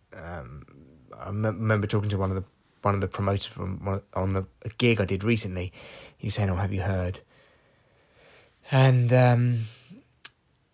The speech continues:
any, we all clock up so many miles doing gigs all over the place. And he was a young guy with a promising career and a family, and I think, I think that's,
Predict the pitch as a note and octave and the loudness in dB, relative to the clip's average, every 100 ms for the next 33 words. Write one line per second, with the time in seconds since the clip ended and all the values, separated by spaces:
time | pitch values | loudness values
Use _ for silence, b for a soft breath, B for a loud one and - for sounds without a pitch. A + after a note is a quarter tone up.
0 | _ _ _ _ _ - E3 F3 D3+ D#3 | _ _ _ _ _ 4 6 8 6 2
1 | D#3 F3+ E3+ E3+ D3+ E3 F3 F3 D#3+ D3 | -4 -8 -8 -4 2 6 8 6 4 4
2 | B2 G2 D3 C#3+ C#3+ C#3 C3+ C3 B2 A#2 | 4 4 4 4 4 4 6 6 4 0
3 | - _ _ _ _ - A#2 A2+ A2 F#2 | -6 _ _ _ _ -2 2 6 6 4
4 | F2+ F#2+ - - _ - - _ - G#2 | 0 -6 -10 -16 _ -20 -20 _ -4 -2
5 | G#2 G#2 G2 G#2 G2+ G2+ F#2+ F#2 F#2 F#2 | 0 0 -2 0 2 2 0 -4 -4 -6
6 | F#2 - - _ _ _ _ _ _ _ | -8 -12 -14 _ _ _ _ _ _ _
7 | - G#2+ G#2+ G2+ A2 A#2 A2+ G#2+ G#2 G#2+ | -6 -2 -2 -2 0 2 2 0 -2 0
8 | G2 G2 F#2+ F#2+ - G#2 F#2+ F#2+ - F#2+ | 2 2 -2 -6 -4 -4 -2 -6 -4 -2
9 | F#2 F#2 F2 - b b b b b b | -2 -2 -6 -12 b b b b b b
10 | b b b b _ _ A2 G2 - G#2 | b b b b _ _ -4 -4 0 0
11 | G2 F#2 F#2 F#2 F2+ F#2 G2+ G#2+ A2 - | 0 -2 -4 -4 -6 -6 -6 -4 -4 -6
12 | - A2+ B2+ A2 E2 G2 - - | -8 -4 -4 -4 -8 -10 -12 -16